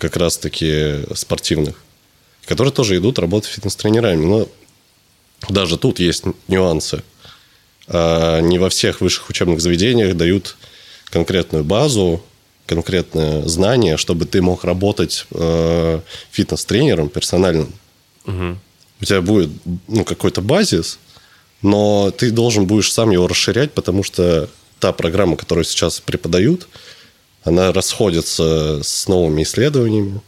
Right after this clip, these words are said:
Speaker 2: Мгм.
Speaker 1: она расходится с теми вот, с той информацией, которая сейчас вот, в принципе, преобладает.
Speaker 2: Мгм.
Speaker 1: Опять же, по мышечному росту, а, по каким-то нюансам, связанные с системой тренировочного процесса и так далее.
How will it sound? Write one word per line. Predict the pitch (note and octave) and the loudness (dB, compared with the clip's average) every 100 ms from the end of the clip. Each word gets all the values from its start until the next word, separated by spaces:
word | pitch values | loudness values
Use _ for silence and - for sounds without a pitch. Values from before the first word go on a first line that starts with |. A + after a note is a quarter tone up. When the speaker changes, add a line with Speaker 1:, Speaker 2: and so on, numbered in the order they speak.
| _ | _
Speaker 2:
Мгм. | - F#2+ F2 G2 | -6 -6 -6 -4
Speaker 1:
она | E2 D#2 | 0 0
расходится | D#2+ - F2 D#2+ D2+ - D#2+ D#2+ | 0 2 2 2 0 -2 0 0
с | - | 0
теми | - E2 D2+ | 0 0 0
вот, | C#2+ D2+ - - - - - - - - - | -2 -6 -8 -14 -16 -18 -20 -20 -20 -20 -12
с | - | -6
той | - F2+ | 0 0
информацией, | D#2+ G2 C#3 - F2+ | 0 2 2 0 -4
которая | - A2+ A#2+ | -2 -2 -2
сейчас | - - G#2+ - | 0 -2 -4 -4
вот, | E2 - | -6 -8
в | - - - | -16 -16 -12
принципе, | - G2 - - | -2 -2 -2 -6
преобладает. | D#2 F2+ E2 F2+ G2+ D#2+ C#2+ - - - | -2 0 2 0 2 0 -2 -10 -16 -6
Speaker 2:
Мгм. | F#2 | -4
Speaker 1:
Опять | F2+ F2 | 0 0
же, | D2+ D2+ | -2 -4
по | - F#2 F2+ E2+ E2 D#2+ F#2 | 0 2 4 4 2 -2 0
мышечному | G2+ C3 - - G2+ G2+ | 0 0 -2 -2 0 2
росту, | G2+ G2 - - F2+ E2+ - - - _ - _ _ - | 2 0 -2 -2 0 -2 -6 -16 -20 _ -20 _ _ -4
а, | E2+ F2 E2+ E2+ E2 E2 - | 0 2 2 2 2 0 -4
по | - | -8
каким-то | - E2+ F#2+ E2 F2 D#2+ E2 - _ _ _ _ - - - - | -6 -2 -2 0 0 0 -2 -10 _ _ _ _ -20 -16 -14 -2
нюансам, | G2 F#2 F2+ E2 E2+ | 0 2 2 0 -2
связанные | - F#2+ F2+ E2 E2+ D#2+ D#2+ D#2 | 0 0 2 2 2 2 2 0
с | - - F2 E2 | -2 -2 0 0
системой | - - - G2 F2+ E2 | 0 -4 -2 0 2 2
тренировочного | D#2+ E2+ E2 A2 D3 C#3 A#2 G#2+ | 0 0 2 2 2 0 -2 -2
процесса | - G2 G#2 G2 - D#2+ | -4 -2 -2 -2 -2 -4
и | G2+ | -2
так | G2 | -2
далее. | F2 D#2+ D2+ | 0 0 -2